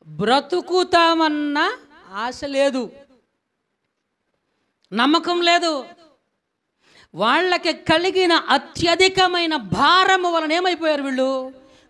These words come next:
కృంగిపోయారు. అటువంటి సందర్భంలో వాళ్ళ విశ్వాసం ఏంటంట?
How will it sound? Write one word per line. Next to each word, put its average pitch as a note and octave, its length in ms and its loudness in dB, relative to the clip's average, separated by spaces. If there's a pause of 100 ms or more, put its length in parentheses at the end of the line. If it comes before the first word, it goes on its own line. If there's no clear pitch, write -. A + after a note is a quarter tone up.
(180)
కృంగిపోయారు. F#4+ 1120 4 (1400)
అటువంటి E3+ 320 -12
సందర్భంలో G#3+ 640 -8
వాళ్ళ F#3+ 260 -10
విశ్వాసం G3+ 580 -14
ఏంటంట? F3+ 500 -14